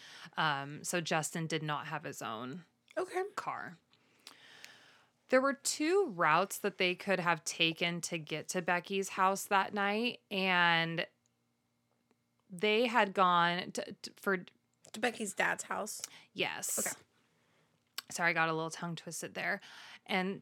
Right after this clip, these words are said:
Speaker 1: Deborah tells the police that they had gone a different way than the route when, where they found Becky
Speaker 2: That's
Speaker 1: on the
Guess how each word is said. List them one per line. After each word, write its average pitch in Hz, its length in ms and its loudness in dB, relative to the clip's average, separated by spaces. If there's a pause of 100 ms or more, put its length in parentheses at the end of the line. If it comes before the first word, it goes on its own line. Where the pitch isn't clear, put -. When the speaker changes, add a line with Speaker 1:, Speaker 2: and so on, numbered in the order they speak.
(120)
Speaker 1:
Deborah 233 300 6
tells 214 240 0
the 190 120 2
police 180 400 -2
that 180 260 -2
they 233 180 4
had 202 300 4
gone 175 360 4
a 180 100 0
different 208 720 0
way 160 540 2
than 170 420 0
the 175 120 4
route 165 380 2
when, 160 240 -2 (100)
where 175 260 4
they 156 140 2
found 143 340 -2
Becky 139 480 -6 (680)
Speaker 2:
That's 262 120 2
Speaker 1:
on 175 100 -2
the 156 60 -6